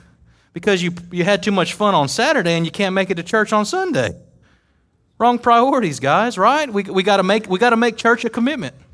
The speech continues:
okay? You know, so hear that balance there, you know. Uh, maybe one of these days I'll just stay home and just sleep. I, I would feel, like, super guilty and awkward. I mean, I just, I don't know if I,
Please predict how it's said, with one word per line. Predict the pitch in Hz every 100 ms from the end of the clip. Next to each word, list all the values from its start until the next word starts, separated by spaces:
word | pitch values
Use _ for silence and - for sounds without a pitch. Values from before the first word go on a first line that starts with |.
| - _ _ _ 160
okay? | 156 226 302 - _ _ _ _ _ _ _ -
You | 185
know, |
so | 190 190
hear | 247
that | 302 156
balance | 151 226 285 127
there, | 139 135 123
you | 131
know. | 151 190
Uh, | 165 135 113 92 - _ _ _ -
maybe | 185 254
one | 254 247
of | 262
these | 262
days | 220 233 226
I'll | 170
just | 196 262
stay | - 185
home | 202 202 214
and | 202
just | 190 190 - -
sleep. | 131 180 233 -
I, | 120 - 139
I |
would | 147 139
feel, | - 165
like, | 151 120
super | - - 180 165
guilty | 135 165 165
and | 147
awkward. | 139 170 156 170 185 - _ _ _ _ _ _ _ _ _ _ _ _ -
I |
mean, | 160 -
I | 190
just, | 240 - - - - 113
I | 180
don't | 214
know | 170
if |
I, | 175